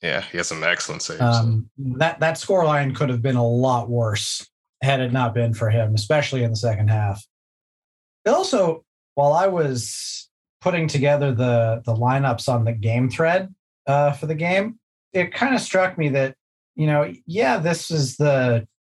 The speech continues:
Speaker 2: you know, preseason and, you know, depends on who you wanna bring, but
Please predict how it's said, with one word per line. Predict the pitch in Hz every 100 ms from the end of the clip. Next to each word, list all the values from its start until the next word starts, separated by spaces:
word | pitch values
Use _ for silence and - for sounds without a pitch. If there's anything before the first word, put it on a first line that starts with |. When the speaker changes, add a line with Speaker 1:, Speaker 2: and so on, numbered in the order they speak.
| _ -
Speaker 2:
you | 135
know, | 117
preseason | 107 151 147 147 135 123 123 120
and, | 113 110 - - _ _ -
you |
know, | 127 120
depends | 113 - 151 135
on | 127
who | 123 139
you | 131
wanna | 127 117
bring, | 107 135 139 127 113
but | 127 123